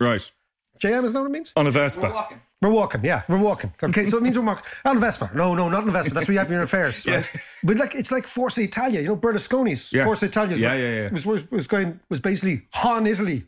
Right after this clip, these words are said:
Speaker 2: hun the Italians," right?
Speaker 1: <laughs>
Speaker 2: That's right. So En Marche, and he creates a party, and he creates it in a few months, which is amazing. And he is an extraordinary campaigner. So they had no infrastructure. They had no infrastructure,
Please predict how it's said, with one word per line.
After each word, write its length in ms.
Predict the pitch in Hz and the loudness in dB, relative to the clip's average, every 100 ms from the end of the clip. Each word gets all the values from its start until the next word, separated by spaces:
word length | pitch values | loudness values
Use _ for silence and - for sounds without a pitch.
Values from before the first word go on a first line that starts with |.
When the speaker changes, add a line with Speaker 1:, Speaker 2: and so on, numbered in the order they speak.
| - | 0
Speaker 2:
hun 200 | 285 240 | 2 2
the 100 | 233 | 0
Italians," 540 | 214 175 180 196 - | 0 -2 -2 -4 -2
right? 180 | 156 - 208 - - | -2 -2 -6 -8 -12
Speaker 1:
<laughs> 120 | - | -2
Speaker 2:
That's 240 | 202 - 220 | -2 0 -2
right. 120 | 131 - - - | -2 -6 -12 -8
So 280 | 180 220 240 | 0 2 4
En 120 | 233 | 2
Marche, 360 | 214 170 160 165 | 2 0 -4 -6
and 100 | 151 | -6
he 60 | |
creates 480 | - 196 214 269 269 | -2 0 2 0 -2
a 40 | 226 | -6
party, 500 | - 180 - 175 170 _ | -2 -4 -2 -4 -4 _
and 60 | 175 | -2
he 60 | 202 | 0
creates 340 | 233 240 220 | 2 0 0
it 60 | 220 | 0
in 80 | |
a 40 | 214 - | 0 2
few 80 | 247 | 2
months, 400 | 262 247 - - _ _ _ | 2 -2 -8 -18 _ _ _
which 160 | 226 208 | -6 -4
is 140 | 156 | -2
amazing. 500 | 147 139 135 110 - - _ _ _ _ _ _ _ | 0 0 0 -2 -6 -16 _ _ _ _ _ _ _
And 160 | 117 117 | -2 0
he 240 | 123 117 - _ _ _ | 2 0 -4 _ _ _
is 220 | 160 127 | -4 -2
an 80 | 131 | 0
extraordinary 800 | 127 - - - 151 202 196 160 | -2 -4 -10 -2 0 2 0 -4
campaigner. 600 | - 123 104 117 107 180 _ _ _ _ | -6 -6 -4 -4 -6 -8 _ _ _ _
So 100 | 165 | -2
they 120 | 175 | 0
had 140 | 175 | 0
no 300 | 160 180 247 | 0 2 2
infrastructure. 600 | 247 220 208 - 120 220 - _ _ _ _ _ _ _ | 2 0 -4 -4 -6 -8 -16 _ _ _ _ _ _ _
They 80 | 147 | -4
had 80 | 135 | 0
no 220 | 220 269 | 2 2
infrastructure, 680 | 269 233 190 143 123 175 | 0 -2 -6 -6 -6 -10